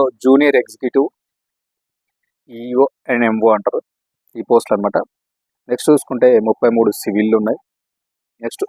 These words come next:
ఆరు జూనియర్ సైంటిఫిక్ ఆఫీసర్ ఉన్నాయి. నెక్స్ట్ ఆఫీసర్ పోస్టులు పదహారు. మొత్తం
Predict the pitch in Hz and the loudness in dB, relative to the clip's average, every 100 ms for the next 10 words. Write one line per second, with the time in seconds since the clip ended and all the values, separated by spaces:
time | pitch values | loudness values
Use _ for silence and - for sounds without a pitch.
0 | - _ 123 131 175 - - _ 120 123 | -12 _ 0 0 0 -4 -10 _ _ 0
1 | 143 151 151 - 117 113 - 135 - _ | 2 0 -2 -2 -4 -4 -6 -6 -8 _
2 | - 110 - 107 113 104 113 - _ _ | -2 -2 -2 -4 -4 -4 -6 -8 _ _
3 | _ _ _ _ _ _ _ _ _ _ | _ _ _ _ _ _ _ _ _ _
4 | _ _ _ - 135 127 - - 131 123 | _ _ _ -12 -4 -4 -2 -2 0 0
5 | 135 127 107 113 - 175 123 107 101 - | 0 -4 -2 -4 -2 -2 0 -2 -2 -8
6 | 117 107 - | -14 -12 -6